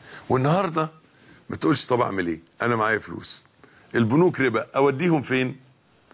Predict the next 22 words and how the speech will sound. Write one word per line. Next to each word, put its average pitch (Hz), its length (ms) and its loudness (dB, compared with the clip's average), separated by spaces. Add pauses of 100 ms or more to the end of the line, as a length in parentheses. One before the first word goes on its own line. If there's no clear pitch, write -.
(400)
توديهم 160 300 4
فين؟ 262 220 0
أنا 185 200 0
ما 139 80 2
أعرفش. 123 580 -2 (480)
أنا 131 140 0
ما 131 100 0
أقدرش 147 280 0
أقول 143 180 0
لك 131 100 -4
توديهم 107 360 -2
فين. 98 320 -2 (440)
لكن 170 240 2
أنا 180 80 2
أقول 240 160 4
لك 202 160 0
البنوك 196 460 -4
ربا، 208 420 2
لا 196 160 4
يجوز. 180 800 0 (2000)
لا 165 260 2
يجوز. 90 480 -10